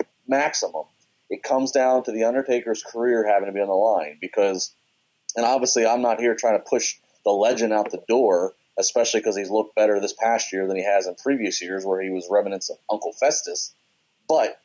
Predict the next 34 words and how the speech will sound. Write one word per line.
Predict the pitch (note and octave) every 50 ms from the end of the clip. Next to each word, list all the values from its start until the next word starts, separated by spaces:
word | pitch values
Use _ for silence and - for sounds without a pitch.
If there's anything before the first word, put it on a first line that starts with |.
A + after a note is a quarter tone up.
| _ _ _ _ _ -
I | A#2 A2+
will | G#2+ G#2+
say, | A2 - - D#3 D3 C3 A2+
if | A2 - G#2+ G#2+ -
you | A#2+ C3 C#3 - C#3 C3+ - - _ _ _ _ _ _ _
bill | - C3+ D3 D#3 C#3+ B2
it | A2+ -
as | G2+ G#2+ G#2 G2+ F#2+ -
this | - B2 A#2+ - -
guy | - - A#2+ A#2 A#2 A#2 A2+ G#2+
is | G#2 G2 -
having | A2+ A2 A2 G#2 G#2 G2+
his | G#2+ A2 G2+ -
last | F2+ G#2 A2 A2 G#2 G2 - - -
match, | A2 G#2+ G2 F#2 - -
whether | F#2+ G2 G2 F#2+ F#2+ F#2
he | F2+ F2+
says | - - B2 C3 C3
it's | B2+ B2+
his | B2 A2+
last | A2+ A#2 A#2+ A2+ A2 -
match | A2+ A2+ A2+ A2+ A2+ A2 - - _ _ _ _
or | - F#2
whether | F#2+ F#2+ F#2+ F2+
the | E2 E2+
stipulation | - - - C3 - G#2+ G2+ G2+ G#2+ A2+ G#2+ - A#2 A2
is | G#2+ G2
if | F#2 E2+
he | F2 F2
loses, | E2 F2+ A2 B2+ C3 B2+ A#2+ A2+
it's | A2+ G#2+ -
his | - G#2+
last | G#2+ G#2+ G2+ F#2+ - -
match, | G#2 G2+ G2+ G2+ -